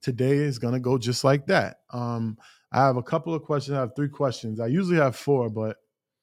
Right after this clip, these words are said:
um, you know, I got three questions. Uh, I took one away. I didn't like it. So, um, we're gonna, we're gonna, we're gonna work with these three, see how it goes. And, uh,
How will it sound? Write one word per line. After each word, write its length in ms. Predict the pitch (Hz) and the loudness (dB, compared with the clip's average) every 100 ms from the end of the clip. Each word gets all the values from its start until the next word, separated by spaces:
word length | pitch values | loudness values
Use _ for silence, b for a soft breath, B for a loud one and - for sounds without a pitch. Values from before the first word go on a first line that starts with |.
| _ _ _ | _ _ _
um, 520 | 113 117 113 104 87 _ _ _ _ b b _ | -8 -6 -6 -6 -10 _ _ _ _ b b _
you 120 | 120 | 0
know, 100 | 117 | 2
I 100 | 113 | 4
got 280 | 117 123 - | 2 0 0
three 160 | 127 127 | -2 0
questions. 560 | - 123 - 120 117 | 2 0 2 0 0
Uh, 280 | 107 107 101 - - | 0 -2 -4 -8 -8
I 80 | |
took 240 | - 220 - | 2 2 2
one 180 | 143 131 | 0 0
away. 200 | 117 113 | 0 0
I 140 | 117 | 0
didn't 120 | 120 | 0
like 200 | 113 101 | -2 -4
it. 240 | 101 - - | -8 -12 -6
So, 360 | 107 101 95 _ _ _ _ _ _ | -2 -2 -4 _ _ _ _ _ _
um, 240 | - 110 107 | -4 0 0
we're 60 | |
gonna, 300 | 127 147 131 | 4 4 4
we're 120 | - 185 | 0 2
gonna, 260 | 180 165 | 4 4
we're 120 | 170 | 2
gonna 160 | 233 196 | 2 2
work 160 | 180 170 | 0 -2
with 100 | 156 | -6
these 160 | 160 | -6
three, 300 | - 151 165 | 0 2 2
see 260 | 156 160 147 | 0 0 2
how 220 | 143 139 | 4 2
it 100 | 135 | 0
goes. 380 | 123 131 151 127 | 0 0 0 0
And, 120 | 120 | 2
uh, 260 | 117 117 | 2 -2